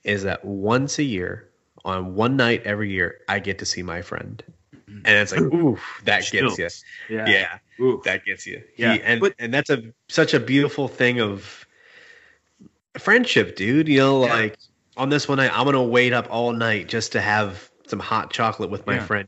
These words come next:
Speaker 1: even if it is for forty-five minutes. And
Speaker 2: Yeah.
Speaker 1: that's it, you know?
Speaker 2: But the question is, is it that S-, Klaus actually comes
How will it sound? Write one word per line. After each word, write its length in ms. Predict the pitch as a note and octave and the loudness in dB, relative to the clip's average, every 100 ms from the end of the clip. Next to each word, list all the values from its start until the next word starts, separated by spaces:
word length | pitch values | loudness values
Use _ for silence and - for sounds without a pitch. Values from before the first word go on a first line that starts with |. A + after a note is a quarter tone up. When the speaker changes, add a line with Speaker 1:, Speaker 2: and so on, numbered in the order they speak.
| - | 0
Speaker 1:
even 220 | D#3 D3+ | 2 2
if 120 | - | 0
it 80 | A#2+ | 0
is 260 | A#2+ A#2 - | 2 0 -2
for 500 | G#2+ G2 F#2 F#2+ - _ - _ | -2 -2 -4 -6 -18 _ -20 _
forty-five 840 | - - - G#2+ G#2+ G2+ G2 F#2+ | -20 -8 -2 0 0 0 0 0
minutes. 500 | F2 C#2 B1 - - - - | -4 -10 -12 -14 -14 -16 -4
And 100 | D3 | 2
Speaker 2:
Yeah. 60 | |
Speaker 1:
that's 220 | D#3 A#2 F2+ | 2 0 -4
it, 60 | - _ | -18 _
you 120 | G2+ | -10
know? 40 | G2 _ _ _ _ _ | -10 _ _ _ _ _
Speaker 2:
But 200 | D#3+ D3+ D3 | -4 -2 -4
the 60 | |
question 520 | - E3+ F#3 - C3 | -2 -2 -2 -4 -6
is, 580 | B2+ E3+ A2 G2 - - _ _ _ _ _ _ - - - | -2 -2 -2 -4 -12 -16 _ _ _ _ _ _ -20 -20 -2
is 220 | D3+ C#3 | 0 2
it 200 | C#3+ C#3 | 2 0
that 240 | C3+ B2+ A#2 | 0 0 -2
S-, 280 | - - - _ _ - | -8 -12 -16 _ _ -14
Klaus 500 | - B2 C#3 D#3+ - - | -4 2 2 2 -4 -8
actually 500 | G#2+ A#2+ - C#3+ D3 | -4 -4 -6 -4 -4
comes 840 | D3 C3+ B2 E2+ D#2 - - - | -4 -4 -4 -6 -14 -18 -20 -20